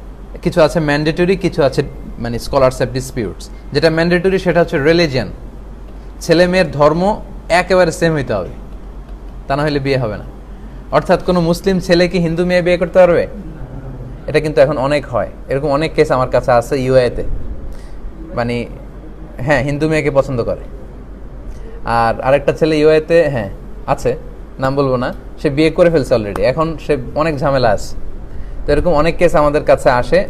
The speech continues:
আসলে এগুলো খুবই complicated। একে তো শারিয়া দিক থেকে বিয়েই হয় নাই, যদি আপনি reverted না করেন,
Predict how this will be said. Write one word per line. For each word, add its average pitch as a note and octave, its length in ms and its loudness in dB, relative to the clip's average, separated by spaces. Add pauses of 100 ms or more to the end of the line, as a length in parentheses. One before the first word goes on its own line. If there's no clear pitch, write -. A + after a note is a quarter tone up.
(120)
আসলে E3+ 380 2
এগুলো D3+ 180 0
খুবই F3+ 260 0
complicated। D3 520 -2 (480)
একে C#3+ 180 4
তো F3 160 2
শারিয়া D#3+ 320 6
দিক E3 200 -2
থেকে F3 120 0
বিয়েই E3+ 300 4
হয় E3 160 2
নাই, C3 160 -2 (1120)
যদি C3+ 180 4
আপনি C3+ 220 4 (320)
reverted C#3+ 420 6
না C#3+ 160 2
করেন, C3 300 4